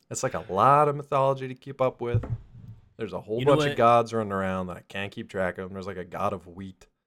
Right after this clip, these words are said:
Speaker 1: a god of hooves.
Speaker 2: What
Speaker 1: Yeah,
Speaker 2: you
Speaker 1: there's,
Speaker 2: do,
Speaker 1: there's a lot of stuff.
Speaker 2: what you've just described
Speaker 1: Yeah.
Speaker 2: is something you need to push together into one god
Speaker 1: Mm.
Speaker 2: and then put it in a Netflix movie called The Ritual.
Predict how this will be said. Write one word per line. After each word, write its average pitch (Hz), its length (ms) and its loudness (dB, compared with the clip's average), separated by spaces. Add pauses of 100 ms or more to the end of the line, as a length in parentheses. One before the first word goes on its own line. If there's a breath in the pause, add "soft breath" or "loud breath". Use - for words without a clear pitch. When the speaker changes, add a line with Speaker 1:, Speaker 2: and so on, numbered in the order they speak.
(280)
Speaker 1:
a - 40 -20
god 95 220 -6
of 90 100 -10
hooves. 92 500 -14 (420)
Speaker 2:
What 175 120 -2
Speaker 1:
Yeah, 165 80 4
Speaker 2:
you 147 120 2
Speaker 1:
there's, 92 140 0
Speaker 2:
do, 190 140 -2
Speaker 1:
there's 165 140 -8
a - 40 -20
lot - 180 -20
of - 80 -20
stuff. 147 80 -14
Speaker 2:
what 185 140 -4
you've 190 200 -12
just 185 200 -10
described 131 680 -2
Speaker 1:
Yeah. 131 60 -20 (220)
Speaker 2:
is 131 180 -8
something 131 360 -8
you 135 100 -10
need 135 200 -10
to 123 60 -14
push - 420 -8
together 139 520 -6
into 127 380 -12
one 120 360 -10
god 98 440 -4
Speaker 1:
Mm. 110 320 -8 (120)
Speaker 2:
and 120 140 -10
then 113 140 -8
put - 260 -14
it 120 100 -14
in 117 140 -8
a 110 80 -10
Netflix 113 640 -12
movie 101 300 -14
called 95 400 -14
The 101 100 -14
Ritual. - 720 -20